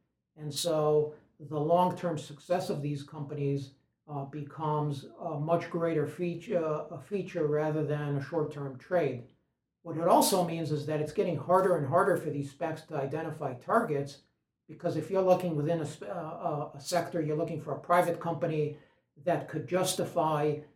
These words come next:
a multi-billion dollar valuation that hadn't already gone public and is public ready, because we have to remember that the mer-, that, uh, the target has to be ready to be public on day one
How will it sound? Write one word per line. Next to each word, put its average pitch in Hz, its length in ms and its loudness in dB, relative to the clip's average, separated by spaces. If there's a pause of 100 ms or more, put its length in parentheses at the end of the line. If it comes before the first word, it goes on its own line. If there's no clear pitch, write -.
(220)
a 143 440 0 (280)
multi-billion 165 1080 4
dollar 156 340 4
valuation 139 960 -2
that 139 140 -4
hadn't 160 340 2
already 160 380 2
gone 147 340 0
public 143 520 -4 (320)
and 175 140 -2
is 185 180 2
public 175 540 0
ready, 160 560 4
because 143 300 -8
we 156 120 -4
have 170 220 0
to 180 60 0
remember 156 580 2
that 139 300 -2
the 139 100 -6
mer-, 147 220 -10 (180)
that, 143 280 -6 (140)
uh, 131 140 -16 (160)
the 147 160 -8 (160)
target 208 340 4
has 147 220 -4
to - 80 -12
be 151 180 -6
ready 156 360 -2
to 160 80 -10
be 151 160 -4
public 160 380 -4
on 143 200 -4
day 170 280 2
one 175 360 0